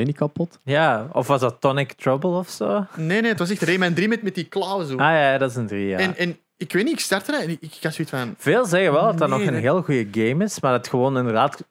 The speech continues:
Speaker 2: wat ze altijd toen met Rayman hebben gedaan, is elke keer gewoon, "Ah, we doen nu iets anders, ah, we doen nu iets
Speaker 3: Ja,
Speaker 2: anders."
Speaker 3: like, een ander multiverse of zo. Like,
Speaker 2: Ja, nee, ik denk
Speaker 3: nee,
Speaker 2: dat die
Speaker 3: ik, ik
Speaker 2: gewoon
Speaker 3: had zoiets
Speaker 2: zoiets
Speaker 3: van,
Speaker 2: hadden
Speaker 3: nee.
Speaker 2: van
Speaker 3: Ik had zoiets van, nee, ik ken deze niet, man. Dat is niet waar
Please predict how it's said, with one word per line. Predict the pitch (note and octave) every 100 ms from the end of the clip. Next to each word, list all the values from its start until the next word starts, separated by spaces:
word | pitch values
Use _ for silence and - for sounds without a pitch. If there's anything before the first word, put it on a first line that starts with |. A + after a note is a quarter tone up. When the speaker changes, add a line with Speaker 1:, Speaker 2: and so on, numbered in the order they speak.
| _
Speaker 2:
wat | - C3+ C3
ze | B2
altijd | D3+ F#3+ E3+
toen | F3
met | D#3 A#2
Rayman | C3 F#3
hebben | E3+ D#3
gedaan, | B2+ C3 E3
is | B2+
elke | B2+ D3
keer | D3 C#3
gewoon, | B2+ C3+ C3 C#3+
"Ah, | - D3
we |
doen | C3
nu | C3 C3
iets | A#2 -
anders, | A#2+ A2 -
ah, | C#3+
we | C3
doen | B2+
nu | B2
iets | A2+ -
Speaker 3:
Ja, |
Speaker 2:
anders." | C3+ A#3 D3 D3
Speaker 3:
like, | -
een | E3+
ander | E3 D#3 D3+
multiverse | C#3+ C#3+ D#3 - C3+ C3+ A#2+ B2
of | C3
zo. | C3+
Like, | B2+ C3
Speaker 2:
Ja, | F#3 G#3
nee, | E3+ F#3+
ik |
denk |
Speaker 3:
nee, | D3+
Speaker 2:
dat |
die | D#3
Speaker 3:
ik, | -
ik | D#3+
Speaker 2:
gewoon | D3+
Speaker 3:
had | D3+
zoiets | D#3+ D#3
Speaker 2:
zoiets | F#3 D#3
Speaker 3:
van, | D3+ C#3+
Speaker 2:
hadden | C3
Speaker 3:
nee. | B2+
Speaker 2:
van | - -
Speaker 3:
Ik | E3+
had | F#3+
zoiets | F3+
van, | E3
nee, | D3 C3+ G#3+
ik | E3
ken | - D3+
deze | D#3 G3+ A#3 -
niet, | C4
man. | B3 G3
Dat | D#3
is | C#3+ -
niet | F3+
waar | G3